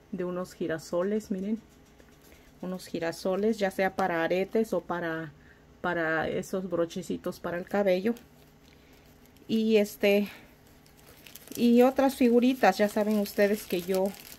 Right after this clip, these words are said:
a mí me gusta hacer curiosidades. Miren esta rosa también. Entonces, este,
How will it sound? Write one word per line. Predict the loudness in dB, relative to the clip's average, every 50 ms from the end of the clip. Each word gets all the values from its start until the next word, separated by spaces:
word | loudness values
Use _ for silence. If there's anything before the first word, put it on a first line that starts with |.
| -20 -20 -20 -16 -8 -4
a | -2 0
mí | 0 2 2
me | 2 2
gusta | 0 0 -2 -2 -2 -2
hacer | -2 0 2 0 0 0 -4 -14 -20 -20 -20 _ _ -20 -20 -20 -10
curiosidades. | -4 0 0 2 2 0 -2 -2 -4 -2 0 0 0 0 -2 -4 -6 -6
Miren | -6 -6 -6 -6 -8
esta | -8 -8 -8 -8
rosa | -6 -4 -2 -4 -4 -4 -8 -10
también. | -10 -8 -8 -6 -6 -6 -6 -6 -8 -8 -12 _ _ -20 -20 -20 -20 _ -20 -20 -20 -20 -20 -20 -20 _ -20 -20 -20 -14 -10
Entonces, | -10 -10 -6 -2 -2 -2 0 0 0 0 0 0
este, | -2 -2 -4 -4 -4 -4 -4